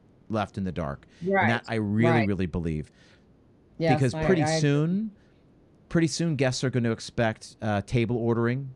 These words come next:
Speaker 1: a hundred percent at, at certain level of restaurants, at a casual restaurant.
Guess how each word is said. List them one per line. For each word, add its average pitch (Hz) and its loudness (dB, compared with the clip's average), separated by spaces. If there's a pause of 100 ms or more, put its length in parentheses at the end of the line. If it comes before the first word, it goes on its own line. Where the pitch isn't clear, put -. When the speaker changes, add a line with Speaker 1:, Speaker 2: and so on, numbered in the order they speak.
(140)
Speaker 1:
a 117 -2
hundred 113 -2
percent 120 -4 (160)
at, 113 -6
at 107 -8
certain - -6
level 110 -2
of 98 -2
restaurants, 98 -4
at 101 -6
a - -8
casual 104 -4
restaurant. 120 -4